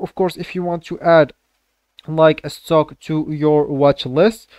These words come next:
you can find a video on how we did that in this channel. So let's say as an example, y-, we would like to short,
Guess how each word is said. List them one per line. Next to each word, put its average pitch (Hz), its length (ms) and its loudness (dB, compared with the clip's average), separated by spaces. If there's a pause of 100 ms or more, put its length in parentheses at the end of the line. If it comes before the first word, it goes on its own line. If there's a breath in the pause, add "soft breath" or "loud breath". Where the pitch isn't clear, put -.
(480 soft breath)
you 185 120 -8
can 196 200 0
find 190 320 4
a 175 80 2
video 175 240 0
on 175 80 -2
how 165 320 6
we 156 180 -2
did 147 220 0
that 147 240 4
in 131 180 -6
this 120 140 -8
channel. 151 440 -2 (120)
So 180 880 2 (760)
let's 185 220 -4
say 185 80 0
as 175 100 -2
an 180 60 -6
example, 185 640 -2
y-, 160 460 -12
we 180 160 -8
would 196 160 -4
like 175 200 0
to 175 220 -10
short, 196 640 -4